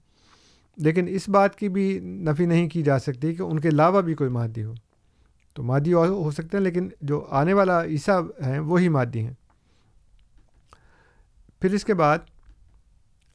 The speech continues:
آ، جو یہ کتاب ہے تاریخ ابن خلدون، اس میں وہ لکھتے ہیں، ابن ابی واتیل کہتے ہیں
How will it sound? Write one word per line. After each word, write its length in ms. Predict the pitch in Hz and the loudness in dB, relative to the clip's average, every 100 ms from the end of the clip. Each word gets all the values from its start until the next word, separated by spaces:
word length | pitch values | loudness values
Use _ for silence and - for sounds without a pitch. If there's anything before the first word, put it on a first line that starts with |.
| _ - - | _ -20 -6
آ، 100 | 143 143 139 135 - _ _ _ _ _ _ _ _ _ _ _ _ _ _ _ _ _ _ _ _ _ _ | 0 2 2 -2 -6 _ _ _ _ _ _ _ _ _ _ _ _ _ _ _ _ _ _ _ _ _ _
جو 360 | 269 226 143 147 | -18 -8 -2 0
یہ 160 | 143 | 0
کتاب 420 | 143 123 131 143 131 | -2 -2 2 2 2
ہے 320 | 131 131 123 104 _ _ - 175 | 0 0 -2 -6 _ _ -20 -6
تاریخ 280 | 135 139 139 | -2 0 0
ابن 200 | 143 143 | 0 -2
خلدون، 420 | 139 135 143 175 196 _ _ _ _ _ _ _ _ _ _ _ _ _ _ | -2 -2 -2 -4 -6 _ _ _ _ _ _ _ _ _ _ _ _ _ _
اس 180 | 160 143 | -12 -4
میں 120 | 185 | 0
وہ 100 | 180 | 2
لکھتے 300 | 156 151 175 | 2 0 0
ہیں، 160 | 156 143 214 _ _ _ _ _ _ _ - _ - | 0 0 -4 _ _ _ _ _ _ _ -20 _ -6
ابن 200 | 151 165 | -2 0
ابی 260 | 180 160 165 | 2 2 2
واتیل 480 | 156 143 165 190 | 2 2 -2 -2
کہتے 340 | 208 175 175 151 | -2 -2 0 0
ہیں 160 | 127 | 0